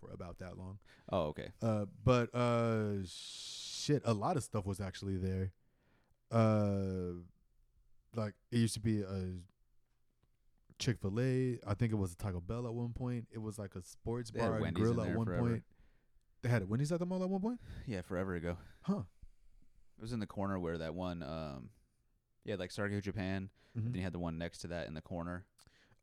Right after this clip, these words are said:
Speaker 1: Oh.
Speaker 2: That used to be Wendy's.
Speaker 1: Okay, that was always the Great Steak when I went there.
Speaker 2: Yeah, yeah.
Speaker 1: Yeah. I miss the Great Steak being at the mall. The Great Steak was good.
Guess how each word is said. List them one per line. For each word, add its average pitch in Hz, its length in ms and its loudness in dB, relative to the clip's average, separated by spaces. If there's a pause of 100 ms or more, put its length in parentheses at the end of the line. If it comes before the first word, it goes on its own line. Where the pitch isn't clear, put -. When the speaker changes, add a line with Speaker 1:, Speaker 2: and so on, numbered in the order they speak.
(200)
Speaker 1:
Oh. 147 340 6
Speaker 2:
That 101 140 4
used 80 140 -6
to - 40 -10
be 76 60 -4
Wendy's. 78 400 -4 (380)
Speaker 1:
Okay, 143 320 4 (100)
that 143 120 4
was 143 180 0
always 123 260 4
the 117 80 -2
Great 110 240 2
Steak 117 300 0
when 101 120 -2
I 95 40 -2
went 95 220 -2
there. 95 220 -4 (300)
Speaker 2:
Yeah, - 200 -6 (240)
yeah. - 120 -6
Speaker 1:
Yeah. 110 260 -2 (640)
I 156 80 6
miss 123 340 -2
the 104 120 -6
Great 92 260 -4
Steak 95 320 -6
being 95 240 -4
at 95 100 -8
the 98 80 -10
mall. 95 260 -6 (920)
The 117 60 -16
Great 113 140 -2
Steak 110 260 -6
was 92 120 -10
good. 90 200 -8